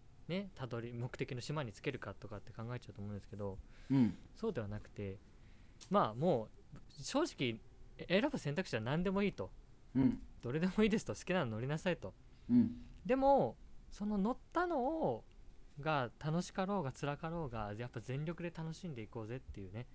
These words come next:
Speaker 2: なるほどね。
Speaker 1: そうそうそう。そういうやっぱり心の持ち方が好きで。ね、この方はね、美香子さんは、でも結構強くこの芯を感じるから、マッチングアプリやろうと思わない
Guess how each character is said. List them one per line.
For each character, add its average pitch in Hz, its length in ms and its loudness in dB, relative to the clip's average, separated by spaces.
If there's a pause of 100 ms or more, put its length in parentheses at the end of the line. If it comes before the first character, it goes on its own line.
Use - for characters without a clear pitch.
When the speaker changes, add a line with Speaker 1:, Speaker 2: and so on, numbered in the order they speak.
(300)
Speaker 2:
な 117 100 -2
る 113 60 -2
ほ 120 80 -2
ど 110 60 -2
ね。 123 140 -4 (200)
Speaker 1:
そ 131 200 -4
う 117 40 -4
そ 117 160 -8
う 98 60 -8
そ 98 240 -10
う。 101 120 -12
そ 175 140 -2
う 185 80 0
い 185 60 2
う - 20 2
や 185 140 2
っ - 80 -2
ぱ 170 100 -4
り 110 220 -2 (580)
心 120 260 -6
の 117 60 -6
持 113 140 -6
ち - 80 -14
方 120 180 -8
が 104 80 -8
好 98 60 -10 (100)
き 104 80 -10
で。 101 160 -8 (800)
ね、 127 200 -6 (260)
こ 165 80 -8
の 170 80 -6
方 180 260 -4
は 110 160 -2
ね、 147 200 -4 (160)
美 160 120 -4
香 185 100 -2
子 127 120 -10
さ - 140 -10
ん 104 120 -8
は、 104 220 -6 (720)
で 196 60 2
も 185 60 2
結 - 160 2
構 151 100 2
強 220 300 2
く 107 340 -6 (100)
こ 117 100 -4
の 117 60 -4
芯 175 300 -2
を 104 60 -2
感 131 240 -2
じ 135 100 -2
る 127 80 -4
か 113 80 -6
ら、 95 60 -10
マ 113 140 -6
ッ 139 100 -6
チ 170 140 -4
ン 165 40 -2
グ 175 80 -2
ア 170 40 -4
プ 131 100 -6
リ 123 60 0
や 127 60 -2
ろ 147 80 -2
う - 40 -10
と 127 80 -8
思 127 200 -4
わ 165 120 -2
な 135 140 -4
い 95 80 -10